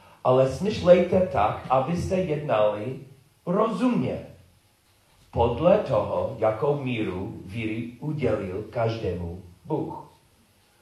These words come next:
Rozumně, rozumně. Většina anglických překladů řekl soberly.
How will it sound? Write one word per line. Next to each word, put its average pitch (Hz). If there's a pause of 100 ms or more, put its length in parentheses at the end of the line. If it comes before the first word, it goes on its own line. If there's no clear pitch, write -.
(140)
Rozumně, 196 (680)
rozumně. 165 (1080)
Většina 170
anglických 147
překladů 117
řekl 113 (180)
soberly. 104